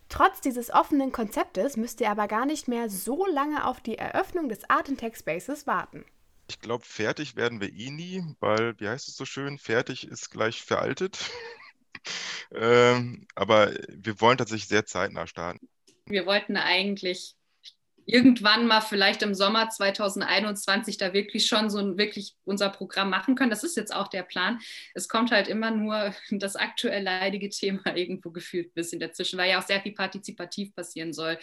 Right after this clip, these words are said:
Speaker 3: Wir wollen super viel Bürger, Kinder, Jugendliche, Erwachsene, alle mit ins Boot holen, um diesen Raum ja auch so ein bisschen mitzuentwickeln. Und wenn man sich nicht treffen kann, ist Partizipation, klar, online müssten, müssen wir jetzt einfach ausgucken, welche Wege bleiben uns da oder welche Wege können wir wählen, aber vor Ort ist halt einfach super schwierig und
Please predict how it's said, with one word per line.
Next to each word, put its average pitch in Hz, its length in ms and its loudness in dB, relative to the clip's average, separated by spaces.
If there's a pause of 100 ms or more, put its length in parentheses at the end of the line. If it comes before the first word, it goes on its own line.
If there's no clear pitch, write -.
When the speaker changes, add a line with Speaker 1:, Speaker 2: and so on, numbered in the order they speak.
(220)
Speaker 3:
Wir 175 140 -4
wollen 180 200 0
super 196 300 -4
viel 175 640 0 (100)
Bürger, 214 400 8
Kinder, 208 380 0
Jugendliche, 202 580 -2
Erwachsene, 190 600 0
alle 202 160 2
mit 190 160 -2
ins 185 160 -6
Boot 214 240 -6
holen, 185 180 -4
um 185 100 -2
diesen 180 220 -6
Raum 180 240 0
ja 175 160 -2
auch 208 60 -6
so - 120 -8
ein 196 60 -6
bisschen 196 280 -6
mitzuentwickeln. 190 720 -2
Und 180 180 -4 (840)
wenn 220 120 2
man 233 100 6
sich 247 160 6
nicht 226 160 6
treffen 226 340 6
kann, 240 320 6
ist 226 200 -2
Partizipation, 240 1200 6
klar, 220 320 2
online 226 540 4
müssten, 220 540 -2
müssen 233 280 0
wir 214 100 0
jetzt 208 120 -2
einfach 208 300 -2
ausgucken, 208 600 -6
welche 196 320 -6
Wege 208 240 -6
bleiben 185 380 -6
uns 226 240 -4
da 214 160 2
oder 202 160 0
welche 196 260 -2
Wege 196 220 -4
können 196 300 -6
wir 185 120 -8
wählen, 214 360 0
aber 180 180 -4
vor 190 220 -6
Ort 196 240 2
ist 196 120 -12
halt 185 120 -6
einfach 190 280 -8
super 196 320 -8
schwierig 185 480 0
und 170 360 -12